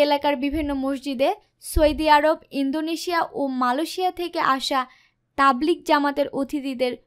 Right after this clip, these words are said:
সংস্পর্শে এসেছিলেন। পাকিস্তানে তাবলিগের সমাবেশ থেকে সাতাশ ভাইরাস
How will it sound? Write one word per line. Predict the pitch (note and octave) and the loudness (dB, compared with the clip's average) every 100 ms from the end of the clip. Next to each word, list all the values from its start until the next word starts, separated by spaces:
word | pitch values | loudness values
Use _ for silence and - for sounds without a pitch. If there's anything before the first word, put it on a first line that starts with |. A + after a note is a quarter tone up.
| _ | _
সংস্পর্শে | - D4+ C#4+ - C4+ A#3+ B3+ | -6 -4 -4 -2 -4 -2 -4
এসেছিলেন। | A3 A#3 - G#3 G3 G#3+ _ _ _ _ _ _ _ _ _ _ _ _ _ _ _ _ _ _ _ _ D4 | -4 -8 -6 -6 -6 -10 _ _ _ _ _ _ _ _ _ _ _ _ _ _ _ _ _ _ _ _ 2
পাকিস্তানে | C#4+ D#4+ - D4+ C4+ F#4 G#4+ | 2 0 -2 -2 0 -2 2
তাবলিগের | D#4+ C#4+ D#4 D#4 D#4+ | 4 4 0 0 -2
সমাবেশ | - E4+ D#4 D4 D#4 - | 0 0 2 0 -2 -2
থেকে | E4 D4+ D#4 | -4 -2 -4
সাতাশ | D4 - D4 D#4 F4 - - _ _ _ | -4 -2 -2 0 -2 -4 -14 _ _ _
ভাইরাস | C4 C#4+ C#4 D4+ | 0 2 4 2